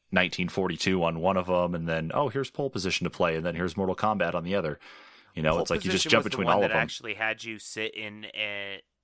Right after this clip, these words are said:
Speaker 2: in a, like, cockpit
Speaker 1: No.
Speaker 2: for a,
Speaker 1: No.
Speaker 2: no?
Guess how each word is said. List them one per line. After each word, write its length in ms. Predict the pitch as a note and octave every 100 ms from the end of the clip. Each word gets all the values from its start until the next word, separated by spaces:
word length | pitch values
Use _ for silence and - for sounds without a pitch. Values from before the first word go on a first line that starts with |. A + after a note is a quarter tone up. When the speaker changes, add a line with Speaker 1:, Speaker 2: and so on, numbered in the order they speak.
| _ -
Speaker 2:
in 140 | A#2
a, 440 | G2+ F#2+ F#2+ F#2 F2 _ _ _ _ _
like, 180 | A2+ G2 -
cockpit 640 | - B2 A#2+ - - F2+ - _ -
Speaker 1:
No. 280 | E2+ F2+ C3
Speaker 2:
for 140 | F#2+
a, 340 | F#2 F#2 F#2 - - - _ -
Speaker 1:
No. 140 | E2+
Speaker 2:
no? 280 | F2 A2 G3+